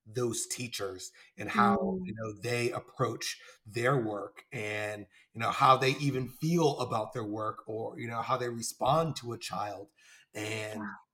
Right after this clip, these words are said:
Speaker 1: a lot of that is created by the culture that the leader creates. Um,
Speaker 2: Mm.
Speaker 1: and it is passed down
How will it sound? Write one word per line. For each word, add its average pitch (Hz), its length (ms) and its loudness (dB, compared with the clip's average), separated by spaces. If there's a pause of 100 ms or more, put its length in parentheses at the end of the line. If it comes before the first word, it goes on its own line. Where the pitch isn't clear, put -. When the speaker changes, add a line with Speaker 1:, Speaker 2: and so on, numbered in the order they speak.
(200)
Speaker 1:
a - 80 -4
lot 127 320 2
of 147 140 2
that 127 160 4
is 117 340 -4
created 123 720 -2
by 107 320 2
the 104 180 -8 (140)
culture 117 400 -6
that 101 220 -10
the 104 60 -14
leader 113 400 -2
creates. - 640 -12 (320)
Um, 104 340 2
Speaker 2:
Mm. 98 60 0 (340)
Speaker 1:
and 113 240 -4
it 117 140 -4
is 107 140 -6
passed - 500 0
down 107 480 -2